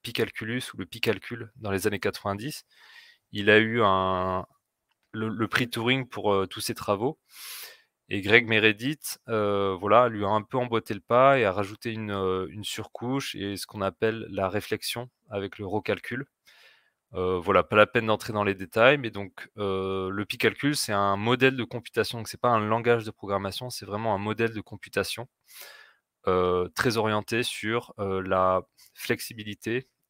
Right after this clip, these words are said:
et, euh, des, des structures qui sont ultra concurrentes et changeantes au cours du temps. Donc voilà, moi je, je, je suis pas mathématicien, donc j'ai essayé de, de,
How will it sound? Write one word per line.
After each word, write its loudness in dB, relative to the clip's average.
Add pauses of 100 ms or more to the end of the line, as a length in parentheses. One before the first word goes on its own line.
(140)
et, 0
euh, 0
des, -6
des -6
structures -6 (160)
qui -16
sont -10 (120)
ultra 2
concurrentes -4 (200)
et -8
changeantes 0
au -10
cours -10
du -12
temps. -16 (880)
Donc -2
voilà, 10
moi 8
je, -2
je, 0
je -4
suis -8
pas 8
mathématicien, 0
donc -8
j'ai -8
essayé -4
de, -6 (200)
de, -12